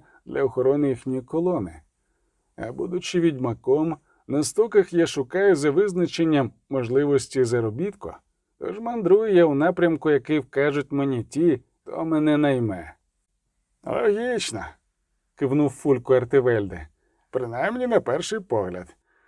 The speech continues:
Із бортниками ви попрощалися два дні тому, але маєте намір продовжувати марш на південь і в дещо дивній компанії. І з якою метою?»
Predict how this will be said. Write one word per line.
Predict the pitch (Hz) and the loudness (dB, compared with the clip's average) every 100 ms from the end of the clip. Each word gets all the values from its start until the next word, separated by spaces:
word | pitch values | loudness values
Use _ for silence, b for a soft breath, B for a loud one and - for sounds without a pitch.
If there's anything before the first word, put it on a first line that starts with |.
| _ _ | _ _
Із | 190 254 | -6 -6
бортниками | 208 254 220 202 185 185 170 | 2 2 2 -4 -4 -2 0
ви | 170 196 | 2 4
попрощалися | 185 165 165 - 190 175 156 180 | 2 2 0 2 4 4 4 2
два | 165 165 180 | 2 2 2
дні | 190 185 | 0 -2
тому, | 233 240 151 85 - _ _ | -2 -2 -4 -6 -16 _ _
але | 113 127 | -12 -10
маєте | 151 170 208 233 | -6 -6 -4 -2
намір | 214 233 233 | 0 0 -2
продовжувати | 208 208 160 196 190 196 185 | 0 0 2 4 6 4 4
марш | 170 160 170 - | 2 2 0 -2
на | 156 | -4
південь | - 131 120 151 202 190 b b - | -2 -4 -2 -2 -4 -8 b b -14
і | |
в | 110 | -8
дещо | 120 165 - 214 202 | -4 -4 0 4 4
дивній | 147 156 160 180 196 | 2 0 0 0 -2
компанії. | 208 226 269 180 113 98 95 _ _ _ - | -4 0 0 0 -4 -10 -16 _ _ _ -10
І | 147 190 | -6 -4
з | 185 | 0
якою | 202 196 214 208 | 0 2 6 6
метою?» | 202 185 226 135 92 | 4 2 2 2 0